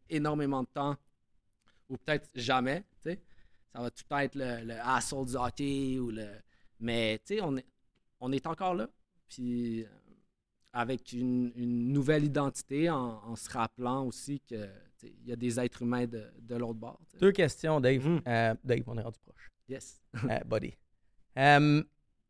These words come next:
Speaker 2: as-tu déjà inventé des trucs, tu sais, exagérer une rumeur, exagérer une spéculation, faire ce qu'on appelle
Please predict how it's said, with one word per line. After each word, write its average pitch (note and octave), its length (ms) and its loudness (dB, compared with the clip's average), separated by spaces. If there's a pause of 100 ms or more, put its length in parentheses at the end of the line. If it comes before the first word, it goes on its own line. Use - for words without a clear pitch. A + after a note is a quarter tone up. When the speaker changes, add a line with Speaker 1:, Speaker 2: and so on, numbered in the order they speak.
(400)
Speaker 2:
as-tu E3+ 380 0
déjà F#3 600 6 (1160)
inventé D#3 760 4 (1040)
des C#3 160 4
trucs, D#3 300 -4 (120)
tu F#3+ 100 4
sais, F#3 140 2 (180)
exagérer D3 680 6
une D3+ 100 6
rumeur, C3 400 4 (500)
exagérer D3 580 4
une D3+ 60 4
spéculation, C3 680 0
faire F3 200 0
ce - 40 -10
qu'on D3 160 0
appelle D3+ 460 2